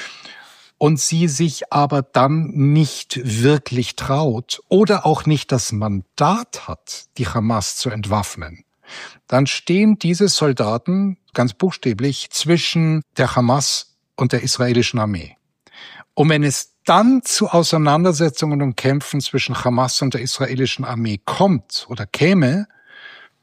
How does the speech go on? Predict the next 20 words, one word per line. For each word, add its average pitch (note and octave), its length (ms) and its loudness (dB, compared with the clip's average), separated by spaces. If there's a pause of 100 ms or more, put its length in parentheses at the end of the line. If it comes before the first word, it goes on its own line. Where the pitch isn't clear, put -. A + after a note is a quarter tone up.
dann B2+ 220 0
hat F#3 200 0
die G3 140 -2
Armee C#3 360 2
ein C3+ 200 -2
Problem, E3 720 0 (160)
weil B2+ 320 2
sie B2 160 -4
dann D3+ 220 2
sozusagen C#3 840 2
mit B2+ 260 0
diesen F#3 240 2
Soldaten C#3+ 960 0
dazwischen A#2+ 1080 0 (140)
bei D3 200 4
möglichen C3+ 460 2
Angriffen A#2 600 -2
von, G2 480 -4
von G#2 260 -8
der, F#2+ 180 -6